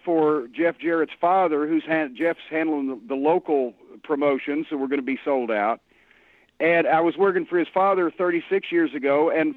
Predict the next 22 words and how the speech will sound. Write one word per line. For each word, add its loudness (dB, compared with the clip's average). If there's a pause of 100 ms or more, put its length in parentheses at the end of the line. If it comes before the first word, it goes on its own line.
forty-two 0
years 0
ago, -2 (680)
when 2
I 4
got 2
in 2
the 0
business, -2 (300)
uh, -4
the -4
first 2
time 2
as -2
a -16
photographer, 0
I 2
was -2
working -2
for -8
Jeff's -2
grandmother -2